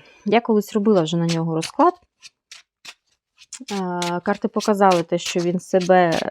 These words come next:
ще буде проявляти. От, про те, що плани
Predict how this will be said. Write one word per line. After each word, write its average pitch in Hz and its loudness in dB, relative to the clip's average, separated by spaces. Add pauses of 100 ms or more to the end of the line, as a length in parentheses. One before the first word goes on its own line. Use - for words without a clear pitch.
(320)
ще - -4
буде 180 0
проявляти. 175 0 (800)
От, 220 -4
про 196 -4
те, 214 0
що 190 0 (1400)
плани 180 -2